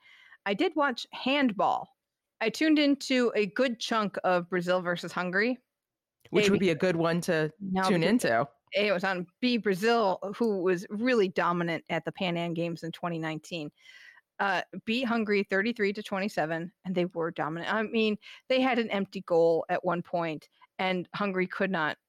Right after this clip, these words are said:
Speaker 1: capitalize on that. It was just beautiful to watch. Sharp passing, really intricate goal scored, scored, fast play. It was, it was a lot of fun. So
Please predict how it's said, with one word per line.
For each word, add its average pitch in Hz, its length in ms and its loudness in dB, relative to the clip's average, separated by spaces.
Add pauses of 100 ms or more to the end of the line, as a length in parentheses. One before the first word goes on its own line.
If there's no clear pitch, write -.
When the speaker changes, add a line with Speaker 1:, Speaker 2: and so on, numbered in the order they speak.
(160)
Speaker 1:
capitalize 151 560 0
on 113 140 -2
that. 113 320 -6 (180)
It 214 160 0
was 214 160 0
just - 540 -2 (240)
beautiful 226 480 2
to - 120 -8
watch. 170 380 -2 (140)
Sharp 233 420 -2
passing, 185 640 -4 (480)
really 214 920 0
intricate 208 600 -2
goal 208 300 4
scored, 185 640 -2 (500)
scored, 196 500 2 (720)
fast 180 380 -4
play. 185 520 2 (100)
It 226 180 2
was, 214 200 2 (160)
it 247 60 6
was 220 160 4
a 208 40 2
lot 185 140 2
of - 80 -6
fun. 175 280 -6
So 180 360 0